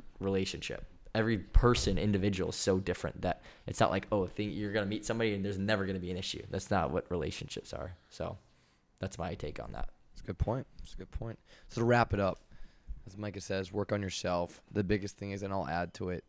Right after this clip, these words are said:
Speaker 2: also a little bit, I agree with Micah and Joe has to say. Um, I think, yeah, I think just if you're not confident in yourself,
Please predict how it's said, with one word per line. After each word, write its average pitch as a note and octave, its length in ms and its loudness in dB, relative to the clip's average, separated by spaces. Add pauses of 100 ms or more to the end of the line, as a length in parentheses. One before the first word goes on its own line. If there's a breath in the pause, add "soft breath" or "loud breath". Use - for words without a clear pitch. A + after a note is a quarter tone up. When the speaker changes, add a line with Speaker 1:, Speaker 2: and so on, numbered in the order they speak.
(120)
Speaker 2:
also F#2 200 -2
a F#2 40 0
little F#2 220 -2
bit, F2 180 -6 (800)
I F#2+ 80 2
agree G2 260 0
with F2 100 0
Micah - 440 -4 (260 soft breath)
and A#2+ 180 2
Joe F#2+ 180 0
has F#2+ 120 0
to - 60 -12
say. F#2 300 -6 (680 soft breath)
Um, G2+ 400 -2 (1200 soft breath)
I D#3 40 0
think, C#3 220 2 (120)
yeah, C#3 260 -4
I - 40 -2
think D3+ 200 -2
just C3+ 260 0 (460 loud breath)
if B2+ 140 2
you're C#3+ 120 4
not B2 460 2
confident A#2+ 440 0
in A#2+ 80 -4
yourself, G#2 680 -4